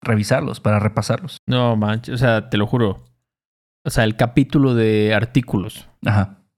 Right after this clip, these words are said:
Speaker 2: de John Butt, o sea, lo leí la primera vez y dije, "A huevo, ya". O sea, ya le das check, ¿no? Ya acabé. Y dices, "No es cierto, güey". Lo lees dos, tres, a la cua-, ya a la quinta dices, "Yo creo que ya esto ya, ya le puedo, ya lo puedo dejar".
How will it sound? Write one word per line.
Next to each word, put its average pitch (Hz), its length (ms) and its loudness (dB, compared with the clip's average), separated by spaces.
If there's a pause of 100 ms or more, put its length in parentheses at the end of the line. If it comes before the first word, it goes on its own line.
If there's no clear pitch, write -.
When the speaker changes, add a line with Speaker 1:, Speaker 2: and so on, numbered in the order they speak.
Speaker 2:
de 120 140 -2
John 113 240 4
Butt, 104 300 0
o 127 60 -8
sea, 113 140 0
lo 104 120 2
leí 104 180 2
la 135 120 2
primera 123 260 2
vez 120 200 0
y 113 40 2
dije, 104 160 -2
"A 95 60 0
huevo, 131 580 0 (460)
ya". 90 300 -2 (120)
O - 40 -20
sea, 104 140 -2
ya 104 140 2
le 110 120 2
das 107 180 0
check, - 300 -4
¿no? 110 200 -2
Ya - 140 0
acabé. 139 500 -2 (840)
Y 113 60 -4
dices, 104 180 -8 (400)
"No 110 80 -4
es - 60 -8
cierto, 127 380 -2
güey". 101 140 0
Lo 98 80 0
lees 113 240 0
dos, 123 420 2
tres, 123 300 0
a 107 60 0
la 101 140 -2
cua-, 135 160 0
ya 127 100 4
a - 20 4
la 147 240 2
quinta 180 380 2
dices, 139 260 2 (480)
"Yo 151 140 0
creo 190 120 4
que 180 140 2
ya 156 140 6
esto 151 200 0
ya, 120 360 2
ya 120 120 4
le 135 100 4
puedo, 123 560 2
ya 127 240 4
lo 135 120 2
puedo 139 160 4
dejar". - 380 -2